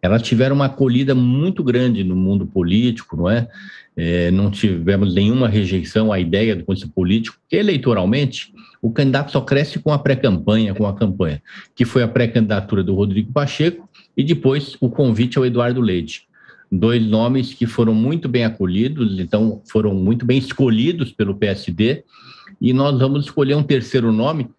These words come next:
com o mesmo perfil, com muita calma. É, não temos pressa, temos bons quadros dentro do partido que nos permitem ter a tranquilidade de afirmar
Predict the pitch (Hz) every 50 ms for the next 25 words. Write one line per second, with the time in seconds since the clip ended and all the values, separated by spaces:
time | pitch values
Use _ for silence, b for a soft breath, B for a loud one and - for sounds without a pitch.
0 | _ _ _ - 160 160 160 165 180 196 208 190 175 170 170 175 156 135 - -
1 | 113 92 82 - - 156 175 180 170 - 135 113 - - 123 135 147 147 135 113
2 | 87 73 - b b b b b b b - 92 92 92 95 98 110 117 117 117
3 | 127 120 110 110 113 - - 104 110 123 131 - 123 - 117 104 104 98 92 92
4 | 104 123 143 143 120 - - 113 107 107 98 98 92 87 98 95 95 - 107 95
5 | 80 - - 107 98 - - 127 131 135 139 135 135 B B B B B _ -
6 | - 117 117 120 120 117 113 113 107 113 113 110 110 - - 120 107 98 101 107
7 | 117 113 113 127 120 113 113 117 113 110 110 104 - 113 110 110 110 - 113 104
8 | 87 107 107 113 117 113 113 127 131 131 - 175 139 110 104 101 107 110 113